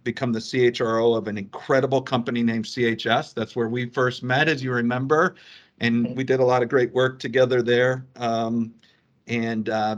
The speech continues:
Speaker 1: you know, C H S is, I like to say, it's the biggest company nobody has ever heard of. It is an incredible company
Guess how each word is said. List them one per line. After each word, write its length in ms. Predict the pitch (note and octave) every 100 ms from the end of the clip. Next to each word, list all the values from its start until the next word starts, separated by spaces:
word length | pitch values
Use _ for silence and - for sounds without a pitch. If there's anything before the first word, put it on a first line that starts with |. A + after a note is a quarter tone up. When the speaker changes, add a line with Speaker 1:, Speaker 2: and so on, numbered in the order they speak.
| G#2
Speaker 1:
you 100 | B2+
know, 80 | A#2
C 280 | - C#3
H 240 | D3 C#3 C3+
S 280 | C3 C3 B2
is, 220 | A#2 A#2
I 60 |
like 240 | A2 A#2+ A#2+
to 80 | A#2+
say, 220 | B2+ A#2+
it's 140 | A#2
the 100 | A2
biggest 420 | G2 B2 B2+ B2+
company 360 | - C3 C3 B2
nobody 380 | A#2 A#2+ A#2+ A#2
has 200 | A2 -
ever 340 | A2 A2+ B2 A#2
heard 360 | - A2 A2
of. 280 | A2+ G#2+ G#2
It 180 | A#2+ A#2+
is 220 | A2 G#2
an 100 | G#2
incredible 840 | G2+ - - - D3+ D3 D3 C3 B2+
company 580 | C3 A#2+ A#2+ A2+ A2